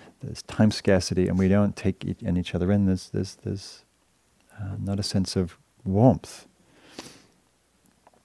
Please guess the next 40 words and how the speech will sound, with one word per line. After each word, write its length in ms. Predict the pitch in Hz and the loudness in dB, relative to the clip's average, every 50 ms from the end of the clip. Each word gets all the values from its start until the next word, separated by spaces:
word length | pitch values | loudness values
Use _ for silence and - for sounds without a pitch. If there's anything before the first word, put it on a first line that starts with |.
| _ _ _ _ _ - - _ _ _ _ _ - | _ _ _ _ _ -20 -20 _ _ _ _ _ -12
This 160 | - 92 - | -10 -10 -10
is 80 | - - | -10 -12
from 320 | - - 90 82 80 80 - - _ _ _ - | -2 0 2 2 2 0 -4 -8 _ _ _ -20
the 60 | - - | -20 -20
poet 280 | - - 95 82 - | -2 2 2 2 4
Naomi 320 | - 85 82 80 80 82 80 | 4 2 2 4 2 2 0
Shihab 320 | - - 87 82 80 - | -2 -2 0 0 0 0
Nye. 240 | 80 80 80 80 78 | 2 2 2 2 0
She 140 | - - 87 | -2 -4 -6
said, 220 | - - 85 - | -4 -4 -2 0
"The 120 | - - | 2 6
Arabs 320 | 104 110 120 139 139 - - | 10 12 12 12 12 12 10
used 160 | 117 107 - | 6 6 6
to 80 | - 101 | 0 0
say, 200 | - - 101 98 | 6 8 10 10
when 120 | 98 95 | 10 8
a 60 | 92 | 6
stranger 420 | - - - 113 113 117 123 117 117 | 4 4 6 8 10 10 10 10 8
appears 400 | 101 - - - 104 98 90 90 | 6 4 2 6 6 6 6 6
at 120 | 90 - | 2 0
your 120 | 87 85 | 0 -2
door, 380 | 78 73 87 82 80 80 78 - - - - - - - - - - _ | 0 2 4 4 4 4 2 0 -4 -12 -20 -20 -20 -20 -20 -20 -20 _
feed 360 | - - - - 120 127 120 | -16 -2 8 12 12 12 12
them 140 | 120 117 104 | 12 8 8
for 120 | - 101 | 8 2
three 240 | 92 - - 104 104 | -2 2 6 6 8
days 260 | 92 - 90 87 85 | 8 8 8 8 8
before 340 | - - 85 80 - 92 - | 6 2 -4 -2 0 0 0
asking 360 | 82 87 85 - - 90 87 | 0 0 -2 -2 -2 -2 -2
who 220 | 80 78 110 127 127 | 2 6 6 8 10
they 180 | 117 110 101 | 10 10 10
are, 300 | 90 87 82 82 82 82 | 10 10 8 6 6 4
where 260 | 92 - - 101 107 107 | 2 2 6 6 8 10
they've 180 | 110 104 - | 8 8 6
come 180 | - - 87 85 | 4 0 0 0
from, 360 | - - - 82 82 82 80 - _ - - _ | 0 0 0 0 0 0 -2 -6 _ -20 -20 _
and 140 | - 85 85 | -6 -2 0
where 100 | 87 85 | 0 2
they're 140 | 80 85 78 | 2 0 0
headed. 360 | 76 82 80 76 76 73 - | 0 -2 -2 -2 -4 -6 -8